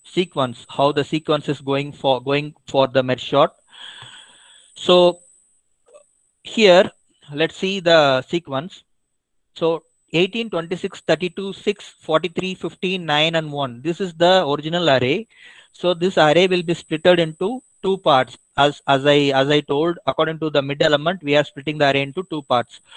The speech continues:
So eighteen, twenty-six, thirty-two, six will be the first part. Forty-three, fifteen, nine, and one will be the second part. Again, the array will be further splitted into eighteen and twenty-six and thirty-two and six. Okay. The further here, forty-three and fifteen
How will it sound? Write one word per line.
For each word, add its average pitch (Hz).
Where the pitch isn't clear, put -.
So -
eighteen, 170
twenty-six, 165
thirty-two, 156
six -
will 156
be 151
the 147
first -
part. 160
Forty-three, 196
fifteen, 185
nine, 160
and 156
one 147
will 160
be 151
the 185
second 147
part. 113
Again, 202
the 175
array 180
will 180
be 180
further 156
splitted 160
into 185
eighteen 165
and 170
twenty-six 156
and 147
thirty-two 185
and 170
six. -
Okay. 208
The 143
further 170
here, 180
forty-three 196
and 170
fifteen 175